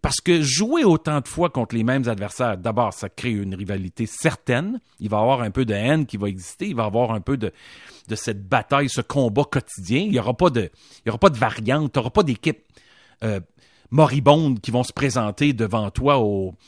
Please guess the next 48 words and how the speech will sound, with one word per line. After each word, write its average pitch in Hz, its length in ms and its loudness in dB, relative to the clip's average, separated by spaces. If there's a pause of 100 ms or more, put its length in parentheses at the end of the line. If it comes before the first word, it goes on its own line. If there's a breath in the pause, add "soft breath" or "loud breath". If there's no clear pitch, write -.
(200 soft breath)
au, 98 340 -4
au, 95 340 -6
devant 117 300 0
le 104 40 0
match, 143 340 2
que 113 120 -8
ce - 140 -10
soit 135 160 0
les, 101 140 -4
les 98 140 -6
Panthers, 120 560 0
les 110 100 -4
Hurricanes, 131 680 2
les, 104 160 -4
les, 101 220 -4 (360 soft breath)
les, 101 200 -4
les 107 160 -2
Blue 131 200 4
Jackets, 120 360 -2
des 156 160 0
équipes - 240 -2
qui - 80 -14
sont 147 160 2
moins 180 160 2
importantes 170 560 -2
culturellement 135 720 0
pour 107 240 -6
les, 98 320 -6 (320)
les 123 80 -6
Canadiens. 113 720 -2 (920)
Et 113 40 -12
je - 60 -8
parle 120 160 -2
des 101 120 -6
Canadiens 120 420 -2
du 110 120 -14
Canada, 104 460 -4
pas 143 160 -6
juste 110 180 -6
les 107 80 -8
Canadiens 113 400 -4
de 107 60 -4
Montréal. 101 340 -4 (460 loud breath)
Donc 147 160 2
ça, 247 100 6
c'est - 160 0
une 139 120 0
chose. 98 240 -2